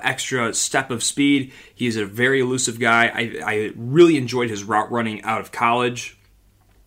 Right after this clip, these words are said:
He's honestly a guy that I could have seen the Bears drafting. I'm very happy we got Anthony Miller. I would take Miller over Christian Kirk any day based on what I saw through camp, uh, getting to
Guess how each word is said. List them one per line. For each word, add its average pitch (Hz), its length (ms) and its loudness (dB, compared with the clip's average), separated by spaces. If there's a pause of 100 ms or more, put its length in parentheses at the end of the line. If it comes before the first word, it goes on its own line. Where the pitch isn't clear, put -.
He's 151 180 -2
honestly 156 440 4
a 127 40 4
guy 110 340 4
that 98 380 -2 (400)
I 135 140 4
could 151 160 2
have 117 160 0
seen 123 240 -2
the 107 80 -4
Bears 117 320 2
drafting. 120 420 2
I'm 101 200 -4
very 101 240 0
happy 107 260 -4
we 107 140 -4
got 104 160 -2
Anthony 104 320 -8
Miller. 110 340 -2
I 98 80 -6
would 95 160 -8
take 104 220 -8
Miller 104 480 -6
over 107 200 -6
Christian 107 340 -10
Kirk 113 320 -8 (360)
any 143 220 2
day 120 180 0
based 113 260 0
on 110 140 -4
what 110 140 -2
I 101 60 0
saw 110 260 0
through 104 260 -10
camp, 117 480 -2
uh, 101 380 -2
getting 101 340 -8
to 101 440 -8